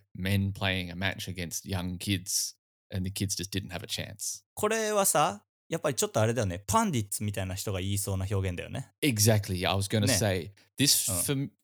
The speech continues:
Speaker 1: to me feels like a kind of older, maybe fifty, sixty-year-old pundit would say this.
Speaker 2: <laughs>
Speaker 1: I don't think younger people use this as much.
Speaker 2: あー、確かにね。
Speaker 1: Just my feeling.
Speaker 2: あの、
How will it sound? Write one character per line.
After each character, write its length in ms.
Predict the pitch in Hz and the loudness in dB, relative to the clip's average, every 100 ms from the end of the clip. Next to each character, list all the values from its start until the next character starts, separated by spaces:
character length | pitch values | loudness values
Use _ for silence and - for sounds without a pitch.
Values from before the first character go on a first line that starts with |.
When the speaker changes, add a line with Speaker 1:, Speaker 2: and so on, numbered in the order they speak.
| - | -4
Speaker 1:
to 80 | |
me 200 | 127 143 | 2 4
feels 400 | 120 - 135 123 | 2 2 0 2
like 160 | 117 107 | 0 0
a 40 | 104 | -2
kind 260 | 101 113 | 0 0
of 100 | 104 - | 0 2
older, 560 | 117 117 120 117 113 101 101 _ _ _ _ _ _ | 6 6 6 4 2 0 -4 _ _ _ _ _ _
maybe 300 | 110 107 107 104 | 0 2 2 -2
fifty, 540 | - 117 - 113 107 | 0 -2 0 0 0
sixty-year-old 720 | 101 - 101 113 107 104 101 | 0 -2 -2 -2 2 2 2
pundit 300 | - 101 - | 0 -2 -2
would 260 | - - 381 | -4 2 2
say 140 | - | 2
this. 380 | - 151 - 110 - _ _ | -2 -2 -4 -4 -10 _ _
Speaker 2:
<laughs> 260 | _ _ | _ _
Speaker 1:
I 100 | - | 0
don't 440 | 104 101 123 123 110 | 0 2 4 4 2
think 380 | - 113 98 - | 0 0 -2 -2
younger 400 | 110 107 110 107 | 2 2 2 2
people 320 | 110 101 90 | 2 0 -2
use 280 | 90 92 92 | -2 -4 -4
this 180 | 90 90 | -6 -6
as 100 | 92 | -6
much. 460 | 82 - - - _ _ _ | -8 -10 -12 -12 _ _ _
Speaker 2:
あ 520 | 120 113 104 98 92 95 | -4 0 2 2 -2 -4
ー、 40 | |
確 180 | 107 98 | -4 -4
か 80 | 78 | -6
に 140 | 76 | -8
ね。 220 | 82 98 - - | -6 -8 -8 -8
Speaker 1:
Just 200 | - 135 | -4 -2
my 180 | 139 131 | 0 2
feeling. 180 | - 131 | 2 4
Speaker 2:
あ 40 | |
の、 360 | 131 131 113 - | 4 4 2 -2